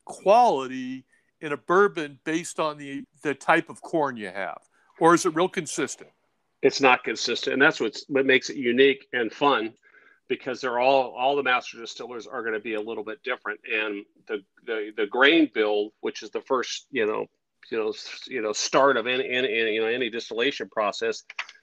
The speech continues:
Speaker 2: is that master distiller is picking a grain bill. And, um, you have to have malted barley, but it all comes down to how much wheat or how much rye you wanna have in it,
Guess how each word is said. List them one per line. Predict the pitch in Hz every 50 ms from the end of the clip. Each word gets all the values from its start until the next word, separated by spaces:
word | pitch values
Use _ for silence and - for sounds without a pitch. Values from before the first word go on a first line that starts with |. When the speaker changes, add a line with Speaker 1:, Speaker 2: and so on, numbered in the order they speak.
| _ - -
Speaker 2:
is | 120 117 113 - - -
that | - 127 120 123 131
master | 139 131 131 123 - - 120
distiller | 110 110 101 - - 143 131 127 120 113 107
is | 120 117 110 - _ _
picking | - 127 120 - 117 110
a | 107
grain | 104 - 117 117 120 131 139 135 -
bill. | 107 98 95 107 - _ _ _ _ _ _ _ _ -
And, | - 135 120 113 113 113 117 113 - -
um, | 123 113 110 110 107 107 110 110
you | 123 127 123
have | 117 139 156 175 -
to | 175
have | 143 139 131 123
malted | 117 120 120 117 - 107 101 90
barley, | 104 104 107 104 104 101 104 104 107 107 _ _ _ _ _ _ 139 117
but | - 131 127
it | 131
all | 139 143 156 151
comes | - 156 139 123
down | - 127 123 123
to | 117 117 104
how | 107 131 139
much | 139 135 - - -
wheat | 117 127 123 120 120
or | 120 110
how | - 117 113 107
much | 101 - -
rye | 107 107 113 117 117
you | 113 110 107
wanna | 107 107 107 95 -
have | 104 104 98 95 101
in | 98
it, | 95